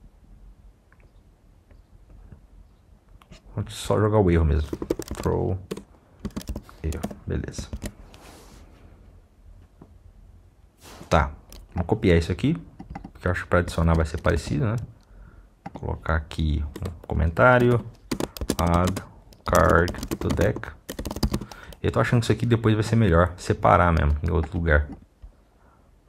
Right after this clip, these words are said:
Por enquanto fica aqui, tá, galera? Normalmente, galera, quando você trabalha numa equipe, você revisa o código, né? Pra saber se aquilo ali faz sentido, não faz. Eu vivo revisando meu próprio código, e aí eu vejo que tem um monte de coisa que dá pra melhorar.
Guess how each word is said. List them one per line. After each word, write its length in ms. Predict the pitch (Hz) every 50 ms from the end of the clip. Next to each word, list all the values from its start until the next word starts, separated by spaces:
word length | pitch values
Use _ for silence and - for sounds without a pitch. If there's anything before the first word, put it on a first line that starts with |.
| _ _
Por 120 | - 104
enquanto 260 | 98 90 98 104 - -
fica 180 | - 104 -
aqui, 200 | 92 - - 76
tá, 160 | 71 - 87
galera? 320 | 107 101 - - - - - - - - - - _ - - - _ - - _ _ _ _ - - - - - _ _ _ - - - - - - - - - - - _ - - -
Normalmente, 460 | - 123 156 165 117 90 104 135 131 -
galera, 260 | 87 85 85 80 80
quando 160 | 95 95 95
você 80 | - -
trabalha 460 | - 95 82 78 80 76 76 71 71 - -
numa 220 | 82 78 73 71
equipe, 460 | 71 73 - 127 135 135 - 80 76
você 340 | 76 78 92 95 92 - 107
revisa 400 | 101 127 127 98 95 117 135 131
o 20 | -
código, 340 | - 85 95 117 98 78
né? 200 | 73 78 87 104 - -
Pra 100 | - -
saber 380 | - - 156 151 107 101 113 117
se 260 | 117 - - 76 85 80 - -
aquilo 220 | - - 85 82
ali 160 | 80 78 80 80
faz 180 | - 76 78
sentido, 500 | - - 82 80 - 120 123 117 90 87
não 120 | 85 85 80
faz. 340 | - 104 110 113 107 101
Eu 180 | 98 107 127 120 113 - - - - - - - -
vivo 180 | 107 131 147
revisando 420 | 135 156 147 135 120 104 110 117 117
meu 120 | 107 98
próprio 260 | - - 117 113 -
código, 400 | - - 90 95 92 85 82 78
e 60 | 71 85
aí 120 | 87 95
eu 100 | 101 95
vejo 220 | 90 95 101 104
que 60 | - -
tem 100 | 113 98
um 40 |
monte 160 | 90 98 104 -
de 60 | -
coisa 180 | - 98 92
que 80 | 98 92
dá 80 | 92 90
pra 100 | 92 92
melhorar. 500 | 90 95 120 127 101 92 113 139 -